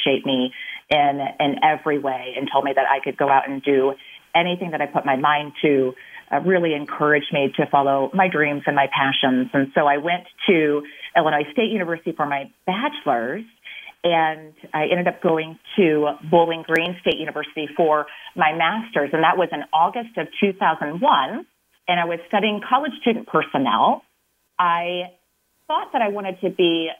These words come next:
like, a forever orientation leader. I was an orientation leader at Illinois State for a couple of years, and once I realized that maybe you could do this as a job full time, I was like, "Well, sign me up."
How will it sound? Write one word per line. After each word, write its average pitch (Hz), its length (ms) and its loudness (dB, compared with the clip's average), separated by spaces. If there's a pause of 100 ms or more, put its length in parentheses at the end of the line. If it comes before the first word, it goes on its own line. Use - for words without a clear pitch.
like, 151 320 0
a 156 220 -2
forever 156 760 0
orientation 151 960 0
leader. 269 220 2
I 330 180 2
was 170 160 0
an 170 60 -2
orientation 180 640 0
leader 170 180 2
at 151 140 2
Illinois 156 340 -4
State 190 280 -2 (400)
for 175 120 4
a 170 140 0
couple 190 180 0
of 165 80 0
years, 165 320 2
and 139 240 -2
once 170 220 0
I 208 220 -2
realized 160 640 0
that 147 260 -2
maybe 196 220 -2
you 202 100 4
could 165 260 -2
do 156 80 4
this 190 240 2
as 139 160 0
a 139 80 0
job 139 380 0
full 135 100 2
time, 233 260 0
I 185 60 2
was 151 140 -4
like, 139 200 0
"Well, 139 160 -8 (160)
sign 156 360 2
me 226 260 2
up." - 220 2